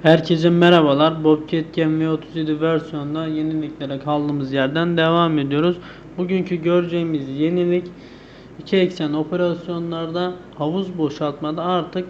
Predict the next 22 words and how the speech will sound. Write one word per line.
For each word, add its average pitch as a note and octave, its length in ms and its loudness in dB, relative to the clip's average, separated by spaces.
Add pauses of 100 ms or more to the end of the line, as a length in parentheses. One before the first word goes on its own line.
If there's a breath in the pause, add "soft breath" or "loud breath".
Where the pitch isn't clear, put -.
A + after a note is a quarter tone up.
(240)
açılı D#3 520 -4
işleme D#3 520 -4
yapabiliyoruz. D#3+ 920 -2 (640 loud breath)
Gelin E3+ 260 2
hep F3 240 0
birlikte C3+ 340 -4
görelim D3+ 460 2
isterseniz. D3 600 -6 (140)
Burada F#3+ 380 0 (260 loud breath)
standart F#3 720 0
bir C#3+ 180 0
takım F3+ 380 -2
yolum F#3 420 0
var. F#3 220 -2 (220)
Havuz D#3 360 -2
boşaltma. D3 640 -4 (380)
İki - 160 -18
kere D#3 280 0
tıklıyorum F3 540 -2
takım E3 360 -4
yoluma. D#3+ 400 0 (1400)
İlerliyorum. D#3+ 680 0